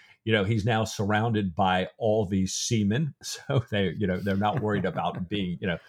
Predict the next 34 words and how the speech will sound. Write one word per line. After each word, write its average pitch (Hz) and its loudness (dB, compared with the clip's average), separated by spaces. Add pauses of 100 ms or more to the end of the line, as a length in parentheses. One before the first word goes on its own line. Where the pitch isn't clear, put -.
(280)
robbed 107 2
or 107 2
beaten 101 0
here. 92 0 (420)
And 208 2
there's, 170 -2
there's 175 -6
a 202 -2
really 185 0
kind 170 -2
of 131 -2
lavish 123 0
living. 135 -2
It's 85 -8
being 110 -2
supplied 98 0
by 92 0
<laughs> - -20
Stephen 202 -2
and 98 0
Jack 113 -2
along 113 0
the 110 2
way. 110 0 (220)
The, 104 2 (140)
they're 113 0
having 101 0
kind 107 -2
of 87 -2
these 90 -4 (140)
royal 127 2
suppers 107 -2
in 104 2
the 98 0